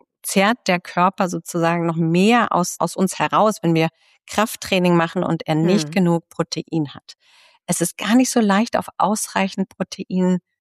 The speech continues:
Speaker 1: zu kommen. Und natürlich das Beste ist, so viel wie möglich über das, sagen wir jetzt, äh, dann über die Nahrung zu bekommen. Aber tatsächlich,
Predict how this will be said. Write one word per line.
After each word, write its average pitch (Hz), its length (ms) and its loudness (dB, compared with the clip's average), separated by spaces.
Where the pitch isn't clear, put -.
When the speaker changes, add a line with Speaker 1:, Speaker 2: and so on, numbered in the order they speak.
Speaker 1:
zu - 240 -6
kommen. 240 480 2
Und 180 320 0
natürlich 180 520 0
das - 180 -2
Beste - 340 -2
ist, - 380 -2
so 175 160 -4
viel 196 320 0
wie 185 80 2
möglich 170 420 0
über 160 240 0
das, - 280 -6
sagen 160 260 0
wir 170 80 2
jetzt, - 160 -6
äh, 151 240 0
dann 143 160 -2
über 156 140 -2
die 165 100 -2
Nahrung 196 580 2
zu - 140 -6
bekommen. 208 340 0
Aber 160 200 0
tatsächlich, - 560 -6